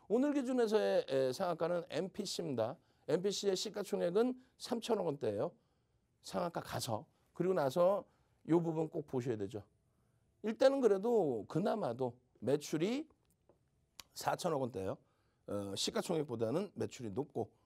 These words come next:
그리고 영업이익이나 순이익 개선폭이 충분히 나와줄 수 있는 오늘의 변동성의 기준은 뭐 어떤 이슈에서건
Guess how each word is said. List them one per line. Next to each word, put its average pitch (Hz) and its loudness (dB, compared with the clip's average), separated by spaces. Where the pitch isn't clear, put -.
그리고 143 0
영업이익이나 196 2
순이익 226 -4
개선폭이 160 -4
충분히 180 -8
나와줄 117 -10
수 - -14
있는 85 -10
오늘의 214 2
변동성의 175 -2
기준은 151 -2
뭐 160 0
어떤 143 -2
이슈에서건 151 -2